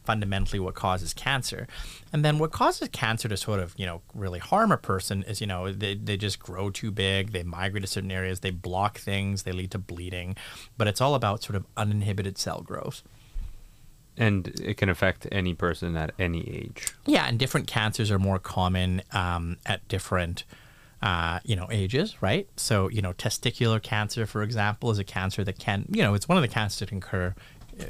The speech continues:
Speaker 1: when people are relatively young, right? I think, like,
Speaker 2: Yeah.
Speaker 1: Lance Armstrong had testicular cancer, you know, like, I mean, I mean, others
Speaker 2: Yeah.
Speaker 1: like that.
Speaker 2: Yeah.
Speaker 1: Uh, other cancers, like prostate cancer, you know, tend to occur when people are older.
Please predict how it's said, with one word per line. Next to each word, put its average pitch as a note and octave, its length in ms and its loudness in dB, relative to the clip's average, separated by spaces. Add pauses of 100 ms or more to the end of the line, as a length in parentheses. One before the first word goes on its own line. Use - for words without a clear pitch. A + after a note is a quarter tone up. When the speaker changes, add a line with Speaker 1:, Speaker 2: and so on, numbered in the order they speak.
(140)
Speaker 1:
when - 120 -6
people G2+ 240 -4
are F2 80 -8
relatively F2+ 400 -8
young, F#2 280 -8 (120)
right? - 180 -10
I - 80 -8
think, - 200 4
like, - 100 -2
Speaker 2:
Yeah. G#2 140 -6
Speaker 1:
Lance G2 200 -8
Armstrong G2 440 -8
had A#2 160 -12
testicular A#2+ 500 -10
cancer, - 340 -12
you - 120 -12
know, - 100 -14
like, - 180 -12
I - 40 -14
mean, B2+ 180 -12 (160)
I - 20 -20
mean, C3+ 140 -14 (380)
others G#2 300 0
Speaker 2:
Yeah. G#2+ 40 -4
Speaker 1:
like E2+ 200 -4
that. A#2 260 -2 (100)
Speaker 2:
Yeah. F2 240 -4
Speaker 1:
Uh, A2 140 2 (180)
other A#2 200 2
cancers, G#2+ 600 0
like F#2+ 220 -2
prostate D#3 520 0
cancer, F#2 520 -2 (340)
you - 80 -2
know, F#2 180 0
tend G#2 300 -2
to G2 160 -4
occur F#2 540 -2
when G2 180 -6
people G2+ 340 -6
are F2 240 -2
older. A2 600 -2